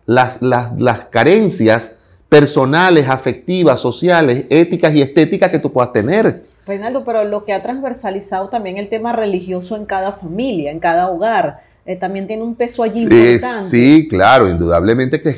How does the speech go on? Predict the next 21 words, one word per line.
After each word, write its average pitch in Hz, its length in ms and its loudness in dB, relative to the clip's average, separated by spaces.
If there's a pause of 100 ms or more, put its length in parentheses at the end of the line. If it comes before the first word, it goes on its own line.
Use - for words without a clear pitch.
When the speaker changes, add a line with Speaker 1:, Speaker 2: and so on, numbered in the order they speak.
Speaker 1:
indudablemente 104 680 0
que 151 80 -2
tenemos 95 320 -2
un 135 100 -4
peso 127 360 0
de 143 40 0
una 107 160 -4
cultura, 110 880 0 (320)
eh, 85 480 0
cristiana 92 640 0
con 117 160 -2
dos 85 160 0
mil 98 180 0
años, 117 280 2
pero 135 160 2
que 95 80 0
también 85 260 -4
ha 123 60 -6
sido 156 180 0
muy 101 140 -2
manipulada, 85 800 0